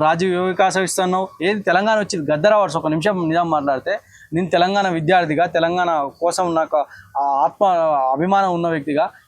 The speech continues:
పదో తరగతిలో నేను కూడా ఉద్యమాలు చేసిన, పాటలు పాడినా, ఆటలు ఆడినా, రాసిన. అసలు మాకు ఏమనిపిస్తుంది అంటే, అరే ఏంద్ర నాయన, గద్దరు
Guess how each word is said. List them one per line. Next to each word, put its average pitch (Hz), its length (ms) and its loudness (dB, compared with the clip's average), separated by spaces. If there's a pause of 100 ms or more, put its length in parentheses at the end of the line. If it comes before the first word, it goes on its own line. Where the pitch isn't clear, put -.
పదో 196 160 2
తరగతిలో 214 320 0
నేను 190 220 0
కూడా 202 140 0
ఉద్యమాలు 185 400 0
చేసిన, 170 220 -2
పాటలు 175 380 2
పాడినా, 170 320 2
ఆటలు 170 300 2
ఆడినా, 165 200 0
రాసిన. 165 420 0 (440)
అసలు 214 280 0
మాకు 202 220 0
ఏమనిపిస్తుంది 202 560 -2
అంటే, 170 220 -4 (260)
అరే 226 140 2
ఏంద్ర 233 320 -2
నాయన, 226 220 0
గద్దరు 196 520 0